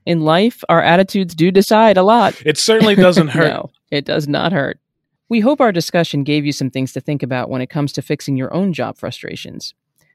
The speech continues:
Speaker 1: There are always solutions if you just stay calm and logical about things. Keep the emotion out of it and try to be solution-oriented as much as you can be, and you're sure to find a solution for what is bugging you at work.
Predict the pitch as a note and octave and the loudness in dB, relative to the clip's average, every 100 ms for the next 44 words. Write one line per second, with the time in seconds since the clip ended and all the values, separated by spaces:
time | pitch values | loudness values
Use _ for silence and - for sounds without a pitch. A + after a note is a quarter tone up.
0 | - F3 - F#3 A3+ - G3 E3+ - C3+ | 0 2 4 0 0 -4 -6 -6 -4 -6
1 | B2+ C#3+ C3 D#3+ - E3 - D3+ C#3 D3 | -6 -8 -4 -6 -4 -6 -6 -8 -6 -6
2 | D#3 C#3 B2+ A#2+ A#2 A#2+ G2+ - E2+ - | -6 -6 -6 -8 -10 -8 -8 -10 -14 -16
3 | - - _ _ _ _ _ _ B3+ B3 | -20 -20 _ _ _ _ _ _ -4 -2
4 | A3+ F3 F#3 G3 G3 F3 F3+ C3 C3+ - | 0 2 0 0 -2 0 0 0 -4 -4
5 | D3 D#3 F#3 F3+ D#3+ D3+ F#3+ G#3 E3+ C3 | -6 -2 -2 -2 -4 -4 -4 -4 -4 -4
6 | B2+ B2+ C3+ C#3 D3+ D#3+ D3 D3 C#3+ C3 | -4 -6 -4 -4 -2 -4 -2 -4 -4 -4
7 | C#3+ C3+ B2 - C#3 C3+ G#3 G#3 F3 D#3+ | -2 -2 -4 -6 -6 -4 -4 -2 -2 -2
8 | D3 C3+ C#3+ D3+ - C3 - C3+ C#3+ C#3+ | -2 -4 -4 -4 -4 -10 -10 -6 -4 -4
9 | C3+ C3 B2 B2 B2 - A#2+ - - | -4 -4 -4 -6 -8 -8 -10 -10 -16